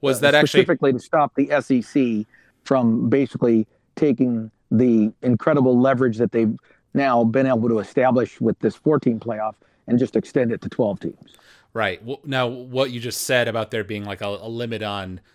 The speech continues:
Speaker 1: how many teams could come per conference, was that part of this proposal? Is that something you
Speaker 2: No.
Speaker 1: want added?
Speaker 2: No, you're just, you're just saying, yeah,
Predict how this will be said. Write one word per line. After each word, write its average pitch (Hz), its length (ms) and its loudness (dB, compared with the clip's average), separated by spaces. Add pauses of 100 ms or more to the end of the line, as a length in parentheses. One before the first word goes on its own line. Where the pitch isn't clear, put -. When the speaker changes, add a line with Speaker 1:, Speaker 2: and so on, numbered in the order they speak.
Speaker 1:
how 123 120 -6
many 110 120 -8
teams 113 280 -10
could 104 140 -12
come 107 200 -10
per 107 200 -10
conference, 101 580 -12
was 110 140 -12
that 113 260 -8
part 139 280 2
of 151 60 0
this 165 160 -6
proposal? 151 480 -2
Is 110 100 -6
that 113 180 -4
something 104 240 -8
you 127 240 -4
Speaker 2:
No. 131 100 2
Speaker 1:
want 107 300 0
added? 95 440 -4
Speaker 2:
No, 131 200 2
you're 120 220 4
just, 131 320 -2 (200)
you're 131 140 4
just 123 240 0
saying, 117 440 0
yeah, 127 220 -2